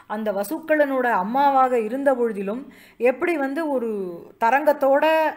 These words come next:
ஒரு மாதிரி சஞ்சலாவா இருக்காளோ, அதே மாதிரி வசுங்கிறது தன-, தனம், சம்பத்து. அதனுடைய ஜனனி, அதனுடைய ஒரு உத்பாத-, உற்ப-, உற்பத்தி ஸ்தானம்னு சொல்லும்பொழுது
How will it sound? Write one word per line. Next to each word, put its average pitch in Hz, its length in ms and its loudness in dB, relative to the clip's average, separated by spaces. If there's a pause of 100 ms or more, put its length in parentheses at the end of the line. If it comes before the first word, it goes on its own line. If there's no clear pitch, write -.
ஒரு 220 200 -2
மாதிரி 240 640 -4
சஞ்சலாவா 247 720 0
இருக்காளோ, 190 640 -4 (400)
அதே 285 480 2
மாதிரி 233 440 0
வசுங்கிறது 262 1040 -4 (220)
தன-, 208 380 -4
தனம், 226 400 -4 (180)
சம்பத்து. 247 420 -4 (300)
அதனுடைய 311 680 0
ஜனனி, 214 500 -4
அதனுடைய 277 680 -4
ஒரு 226 200 -6
உத்பாத-, 240 720 -2
உற்ப-, 254 460 -2
உற்பத்தி 302 460 -4
ஸ்தானம்னு 240 560 -4
சொல்லும்பொழுது 247 720 -4